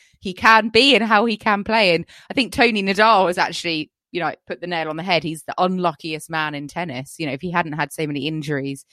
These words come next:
he could very well have been up there. It could have been a big, well, a big five if you include Andy Murray, but it could have been a, a big four, perha-, perhaps, you know, could have been world number one.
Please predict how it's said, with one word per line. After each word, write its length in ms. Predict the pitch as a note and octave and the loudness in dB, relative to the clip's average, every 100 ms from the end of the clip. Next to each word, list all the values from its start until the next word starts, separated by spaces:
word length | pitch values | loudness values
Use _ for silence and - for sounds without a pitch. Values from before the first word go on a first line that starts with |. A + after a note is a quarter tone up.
| _ _ _ _ | _ _ _ _
he 240 | E3+ F3 | -8 -6
could 220 | - - | -6 -6
very 280 | F3+ F3+ F3 | 2 4 4
well 220 | E3 E3 | 4 2
have 220 | D#3+ D3+ - | 0 -2 -2
been 180 | E3 | 2
up 240 | E3 D3+ - | 2 2 0
there. 140 | D#3 | 0
It 80 | D#3 | 0
could 100 | E3 | -4
have 140 | E3 | -4
been 140 | E3 D#3 | -4 -4
a 40 | |
big, 220 | E3 D#3+ - - - _ - | 0 0 -2 -20 -20 _ -10
well, 140 | E3 B2 | -6 -2
a 20 | |
big 180 | F3+ - | -2 2
five 360 | F#3 F3+ D#3 | 4 6 4
if 160 | C#3 - | -2 -6
you 100 | D3 | -4
include 300 | C#3 D#3+ C#3+ | -2 -2 0
Andy 260 | C#3 C#3 C#3+ | 0 -2 -4
Murray, 300 | E3 C#3+ C#3 | -2 -2 -2
but 200 | D3 - | -4 -4
it 80 | |
could 120 | - D3+ | -6 -8
have 100 | D3+ | -4
been 140 | D3+ | -4
a, 40 | - | -4
a 80 | - | 0
big 200 | F3+ - | 0 0
four, 400 | - F#4 D3+ C#3 | 0 2 2 0
perha-, 220 | D3+ D3+ - | -4 -8 -8
perhaps, 480 | E3 D3+ - - - | -8 -6 -10 -12 -8
you 60 | |
know, 220 | F3+ B2+ D3+ - _ | -6 -6 -8 -10 _
could 120 | - | -10
have 60 | F3+ | -6
been 160 | F3 F3 | -4 0
world 200 | F3 E3+ | 0 0
number 180 | D#3+ D#3+ | -10 -8
one. 420 | G#3+ A3 G#3+ | -2 -2 -2